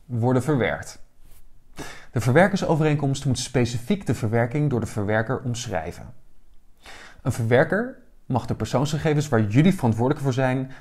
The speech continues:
dus niet op eigen initiatief voor een ander doel gaan verwerken. De verplichtingen moeten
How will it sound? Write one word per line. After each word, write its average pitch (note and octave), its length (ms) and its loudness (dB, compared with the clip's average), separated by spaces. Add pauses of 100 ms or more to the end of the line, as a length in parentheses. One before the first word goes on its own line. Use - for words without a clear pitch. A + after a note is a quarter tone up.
dus G#2 180 -6
niet C#3 320 4
op C#3+ 120 0
eigen C3 300 2
initiatief A2+ 580 -2
voor B2+ 120 -4
een A#2+ 180 -4
ander D#3 320 6
doel B2+ 200 6
gaan A#2+ 200 0
verwerken. G#2+ 500 0 (640)
De B2 100 -4
verplichtingen F#3+ 640 2
moeten D#3 320 2